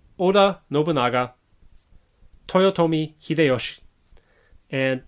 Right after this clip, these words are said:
Tokugawa Ieyasu. These are three of the most important names in Japanese history, period. Now, they're not ex-, exactly contemporaries. I mean, they, they do have a lot of overlap. They, they do live,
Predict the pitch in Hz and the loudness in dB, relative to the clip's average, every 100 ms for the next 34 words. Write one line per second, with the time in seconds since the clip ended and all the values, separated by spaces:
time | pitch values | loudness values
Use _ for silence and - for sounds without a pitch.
0 | _ - 170 175 160 147 147 147 - 151 | _ -8 -4 -2 0 2 2 0 -6 -2
1 | 143 123 110 - - _ _ _ - - | 0 0 -4 -10 -16 _ _ _ -20 -20
2 | - _ - 165 214 233 208 190 175 170 | -20 _ -16 -4 0 2 4 2 0 -2
3 | 180 180 156 139 135 143 165 170 - - | 0 0 0 0 -2 0 2 0 -4 -8
4 | 147 - 165 160 143 135 139 139 - 151 | -8 0 0 0 -2 -2 -2 -4 -6 -8
5 | 139 127 127 131 120 123 127 _ _ - | -6 -2 -2 -2 -6 -8 -10 _ _ -6
6 | 135 - - 110 - - _ _ _ _ | -6 -6 -10 -16 -16 -20 _ _ _ _
7 | _ - - 147 131 107 - - - _ | _ -18 -6 -2 -2 -4 -14 -20 -20 _
8 | _ - - _ - - - - 202 202 | _ -20 -20 _ -20 -20 -20 -6 0 0
9 | 196 208 254 247 175 131 117 139 - - | 2 0 0 -2 -4 -6 -12 -14 -20 -14
10 | - 139 - 147 160 180 175 143 120 - | -8 -6 -2 0 0 -4 -6 -6 -10 -14
11 | - 165 180 196 190 196 190 190 185 139 | -6 -4 -2 0 4 4 4 0 -4 -2
12 | 139 139 147 147 147 151 156 147 185 185 | -2 -4 -4 -4 -4 -2 -2 0 0 -2
13 | 139 143 139 127 127 135 147 147 143 139 | 0 0 0 0 -2 -2 -4 -2 0 0
14 | 143 - 127 131 127 131 147 117 127 131 | -2 -2 -4 -4 -6 -4 -6 -4 -2 -2
15 | 127 | -4